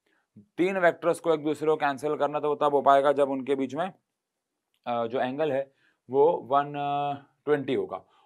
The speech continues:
और चार वेक्टर एक दूसरे को कैंसिल तब कर पाएंगे जब उनके बीच में एंगल नाइंटी डिग्री होगा। तो इस हिसाब से आपको ये बात समझनी है कि कौन सा वेक्टर किसको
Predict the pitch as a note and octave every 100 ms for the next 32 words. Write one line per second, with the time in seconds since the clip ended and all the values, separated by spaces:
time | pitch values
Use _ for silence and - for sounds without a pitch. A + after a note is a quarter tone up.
0 | - C3 - C#3 E3 D#3+ D3+ - D3+ C#3+
1 | C#3+ C3+ D3 C#3+ C#3 B2+ C#3 C3+ C#3 C#3
2 | B2+ C3+ C#3+ C#3+ C3 C3 B2 C#3 B2+ B2
3 | C3 A#2+ B2+ E3+ - _ _ - A2 B2+
4 | C#3 D3+ D#3 D3 A2+ A2 G2 G2+ A2+ -
5 | E3 D3+ C3 D3 C#3 - C#3 - C3+ C3
6 | B2+ B2 B2+ B2 C#3+ E3 _ _ _ D3
7 | C#3 D3 D#3 E3+ D#3+ C#3+ D#3+ D3+ D3+ C#3+
8 | D#3+